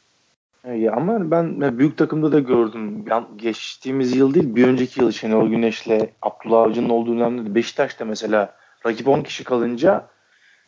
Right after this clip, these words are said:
e, bir şey üretememeye, aksine sıkıntı yaşamaya başlıyordu. Çünkü kapanan rakibe karşı bir silahı yok. Ortada bir maçta da, ortada bir oyunda daha çok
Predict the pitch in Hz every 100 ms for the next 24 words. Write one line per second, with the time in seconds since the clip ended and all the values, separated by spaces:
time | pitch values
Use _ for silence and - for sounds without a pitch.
0 | - 113 107 107 107 107 104 107 - 143
1 | 131 131 143 147 139 170 175 - 147 147
2 | - - 143 165 156 151 139 120 113 -
3 | 190 180 185 175 196 175 - _ _ _
4 | - 143 160 156 151 143 156 151 147 -
5 | 139 151 143 131 135 143 151 120 - _
6 | _ _ _ - 135 135 139 143 139 123
7 | 117 - 131 120 127 123 127 131 123 120
8 | 139 127 139 139 123 -